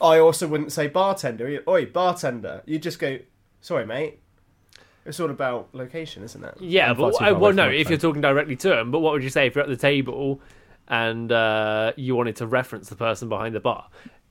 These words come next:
Speaker 2: In, in, in this situation, you would say barkeep 'cause you're a weird dude.
Speaker 1: <laughs>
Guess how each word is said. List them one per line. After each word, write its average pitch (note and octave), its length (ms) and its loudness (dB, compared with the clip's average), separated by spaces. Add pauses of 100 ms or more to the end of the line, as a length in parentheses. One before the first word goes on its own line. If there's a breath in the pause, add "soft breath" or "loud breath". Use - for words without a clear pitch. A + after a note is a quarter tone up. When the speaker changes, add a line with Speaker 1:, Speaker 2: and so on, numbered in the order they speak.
(140)
Speaker 2:
In, C#3 520 0
in, D3+ 480 -2
in D3 140 -2
this D#3+ 140 0
situation, A2+ 600 -8
you A#2 160 -4
would A2+ 120 -8
say A2+ 140 -2
barkeep A#2 680 -6
'cause A#2+ 360 -8 (420)
you're A2 260 -10
a G#2+ 60 -8
weird G#2+ 300 -2
dude. B2 500 -8
Speaker 1:
<laughs> - 40 -8